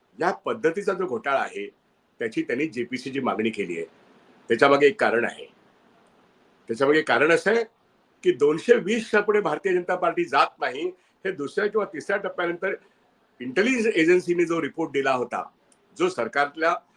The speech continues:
अंतर्गत उपलब्ध होता, आणि म्हणून त्यांना सातत्याने ही काळजी होती की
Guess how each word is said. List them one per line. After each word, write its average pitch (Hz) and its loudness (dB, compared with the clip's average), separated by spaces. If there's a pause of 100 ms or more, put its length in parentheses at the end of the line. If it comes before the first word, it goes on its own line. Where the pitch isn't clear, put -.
(160)
अंतर्गत 143 0
उपलब्ध 156 -2
होता, 117 -2
आणि 139 0
म्हणून 170 4 (680)
त्यांना 156 2 (380)
सातत्याने 226 -4
ही 190 -4
काळजी 202 -2
होती 143 -4 (640)
की 147 -2